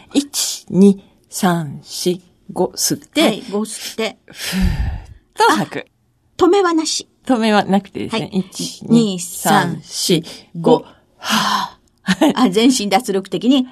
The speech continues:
Speaker 2: はーっと吐く。
Speaker 1: はい。いいです。はい。
Speaker 2: はい。それをすることによって、交感神経が優位なモードに変わってくる。
Speaker 1: はい。そうですね。
Speaker 2: ということなんですね。
Speaker 1: はい。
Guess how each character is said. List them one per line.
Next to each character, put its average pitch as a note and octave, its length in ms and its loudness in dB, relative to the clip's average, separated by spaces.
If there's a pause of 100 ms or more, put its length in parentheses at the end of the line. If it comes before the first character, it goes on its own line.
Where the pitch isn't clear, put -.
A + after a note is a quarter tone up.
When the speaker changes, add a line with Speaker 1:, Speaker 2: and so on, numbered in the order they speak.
Speaker 2:
は - 200 -8
ー - 40 -6
っ - 20 -6
と - 60 -10
吐 - 300 0
く。 - 80 -14
Speaker 1:
は D2 60 -14
い。 - 40 -20
い D3+ 120 -6
い - 20 -4
で C#3 100 -2
す。 - 160 -12 (160)
は F#3+ 120 -2
い。 - 20 2
Speaker 2:
は E3+ 80 2
い。 - 120 -4 (140)
そ - 160 0
れ A#3 80 8
を A3+ 100 4
す A3+ 120 -2
る G3+ 80 2
こ G#3 100 0
と G3+ 100 -2
に F#3+ 80 -2
よ F3 60 -4
っ F3+ 60 -4
て、 A3 100 -2
交 G#3 180 2
感 F3+ 180 0
神 D#3+ 260 -2
経 G#3+ 320 -2
が G3 400 2
優 G3+ 200 6
位 F3 60 2
な G3+ 140 0
モ F#3 160 2
ー - 20 0
ド D3 140 -4
に A#3 180 -6 (180)
変 D#3+ 80 -8
わ - 80 -8
っ - 40 -20
て - 140 -20
く - 100 -18
る。 - 20 -16
Speaker 1:
は - 20 -18
い。 - 40 -10
そ - 160 2
う - 20 4
で D3 80 2
す B2 160 -6
ね。 F3 180 -2 (240)
Speaker 2:
と - 80 -8
い F3 40 -4
う - 20 -4
こ E3 100 -10
と D#3+ 120 -10
な D#3+ 100 -10
ん D3+ 60 -8
で E3 80 -12
す - 120 -10
ね。 A#3 180 -2
Speaker 1:
は A3+ 200 2
い。 G3+ 100 0